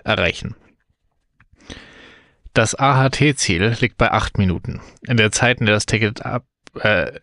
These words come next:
er schreibt immer so komisch. In der Zeit ist das Ticket abschließen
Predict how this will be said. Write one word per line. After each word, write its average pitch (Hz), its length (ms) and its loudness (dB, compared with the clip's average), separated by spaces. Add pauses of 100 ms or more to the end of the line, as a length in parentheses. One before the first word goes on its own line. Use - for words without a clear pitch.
(640)
er 104 120 -8
schreibt - 360 -6
immer 92 160 -2
so 95 80 -6
komisch. - 460 -10 (360)
In - 100 -4
der 110 100 4
Zeit 131 280 0
ist 123 140 -4
das 110 140 0
Ticket - 360 -4
abschließen 104 920 -4